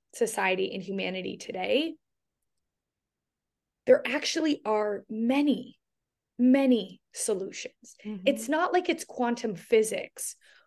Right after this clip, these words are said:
Speaker 1: where the solution is just beyond us. It's never been discovered. It's impossible to crack. Actually, there are lots and lots of solutions to all of these problems.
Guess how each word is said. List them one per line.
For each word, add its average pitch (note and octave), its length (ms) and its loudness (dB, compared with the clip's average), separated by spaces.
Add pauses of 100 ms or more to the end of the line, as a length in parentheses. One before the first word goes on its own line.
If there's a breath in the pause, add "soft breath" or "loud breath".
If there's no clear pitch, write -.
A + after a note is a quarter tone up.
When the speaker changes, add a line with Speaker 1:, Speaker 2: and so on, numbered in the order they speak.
Speaker 1:
where A3 320 8
the A#3 100 4
solution A#3+ 600 2
is G3+ 220 -8
just A3 260 -4
beyond G3+ 480 -2
us. - 240 -10
It's - 220 -8
never B3 420 6
been A3+ 220 2
discovered. - 840 -4 (220 loud breath)
It's B3+ 180 0
impossible A3+ 800 2
to A3 160 -4
crack. - 380 -6 (360 loud breath)
Actually, G4+ 340 8
there C#4+ 160 10
are B3+ 80 8
lots B3+ 300 4
and B3 120 2
lots A#3 260 -4
of C4+ 80 -4
solutions G3+ 580 -4
to - 120 -2
all G#3+ 260 2
of F#3+ 100 0
these F#3 220 -6
problems. A3+ 640 2